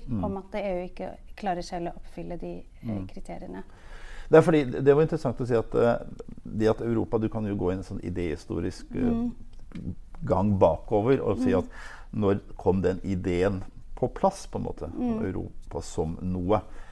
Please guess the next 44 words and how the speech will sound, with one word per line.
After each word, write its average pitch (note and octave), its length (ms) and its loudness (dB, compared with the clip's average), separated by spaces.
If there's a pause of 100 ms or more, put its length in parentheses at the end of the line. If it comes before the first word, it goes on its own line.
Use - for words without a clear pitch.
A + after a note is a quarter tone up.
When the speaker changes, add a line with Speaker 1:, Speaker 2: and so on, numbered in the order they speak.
(180)
Speaker 1:
Eh, F#2+ 480 6
og, G2+ 320 4
og F#2+ 520 4
du G#2 80 0
havner F#2+ 300 0
kanskje E2+ 300 -4
tilbake E2 440 -4
til G2 100 -6
omtrent E2 320 -6
antikk E2 400 -10
filosofi, E2 600 -8
vil G#2 100 -4
jeg C#2 140 -8
tro, - 180 -10
Speaker 2:
Ja, G#2 140 -2
Speaker 1:
ikke F#2+ 100 -2
Speaker 2:
ja. F2+ 80 -4
Speaker 1:
sant? G#2 240 0
For - 160 -2
å, F#2 160 4 (160)
for - 140 -6
å F2+ 40 -2
si - 100 -2
at F2 100 -2
det F2+ 100 -4
ligger E2 220 -2
noen E2 240 -4 (120)
verdier F2 520 0
der. G2 160 2 (680)
Og G#2+ 120 2
da G2+ 100 8
kan C#3+ 140 0
du G#2+ 40 -2
si, A#2 100 2 (220)
men A#2 100 0
da A#2+ 120 10
vil B2 100 4
du C3 80 2
si B2 100 0
at A#2 100 4
Europa, G#2 440 2 (180)
er F2+ 40 4
det F#2 220 2
primært F2+ 840 -2